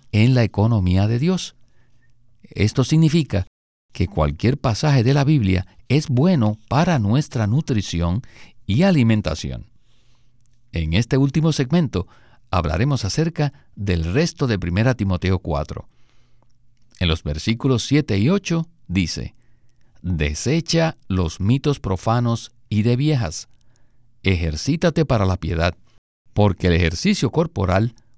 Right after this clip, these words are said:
para poco es provechoso, pero la piedad para todo aprovecha, pues tiene promesa de esta vida presente y de la venidera". Luego, Pablo añade en los versículos quince y dieciséis lo siguiente:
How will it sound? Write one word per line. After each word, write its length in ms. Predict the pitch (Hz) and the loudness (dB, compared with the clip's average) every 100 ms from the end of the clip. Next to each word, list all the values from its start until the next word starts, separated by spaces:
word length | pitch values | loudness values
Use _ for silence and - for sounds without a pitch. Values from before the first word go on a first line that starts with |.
| _ | _
para 240 | 90 82 | -4 -2
poco 480 | - 95 101 127 147 | -2 0 0 0 -2
es 200 | - 87 | -2 -6
provechoso, 760 | - 104 131 - 170 - - - _ - - - _ | -4 -2 -2 -2 -4 -4 -8 -12 _ -20 -20 -20 _
pero 200 | - 107 | 0 2
la 140 | 82 78 | 2 -2
piedad 380 | 82 85 135 - - | -2 0 0 -2 -4
para 300 | 98 82 73 | -2 -2 -6
todo 580 | - 135 151 147 156 - | -4 0 0 0 -4 -4
aprovecha, 880 | 104 101 110 104 98 92 80 - _ _ _ _ _ | -6 -4 -2 0 0 -2 -8 -14 _ _ _ _ _
pues 260 | - 80 - | -6 -6 -2
tiene 240 | 120 151 | 0 0
promesa 440 | 110 92 143 - | -2 -2 -2 -2
de 100 | 92 | -4
esta 240 | 127 - 87 | -4 -4 -4
vida 220 | 104 127 | 0 0
presente 680 | - - 156 185 180 147 147 _ - - | -2 -4 0 0 0 -4 -4 _ -18 -4
y 180 | 107 131 | -2 0
de 140 | 110 | 2
la 140 | 123 | 2
venidera". 640 | 104 95 85 67 64 - - - - - - - _ _ | 2 0 0 -6 -10 -12 -16 -20 -20 -20 -20 -20 _ _
Luego, 460 | - 147 202 98 95 - - - | 2 4 4 2 -2 -6 -20 -8
Pablo 240 | - 139 170 | 0 2 4
añade 500 | 160 170 147 104 - | 4 4 4 2 -2
en 140 | 95 92 | -4 -2
los 160 | 139 | 0
versículos 600 | 107 90 143 143 107 92 | 0 -2 -4 -2 -2 -2
quince 380 | - 151 180 107 | -2 0 0 -2
y 40 | |
dieciséis 680 | 101 160 - - 131 147 - - - | -2 -2 -2 -2 0 -2 -6 -16 -6
lo 220 | 90 104 | 0 0
siguiente: 640 | - 85 80 73 - - | 0 -4 -4 -8 -10 -16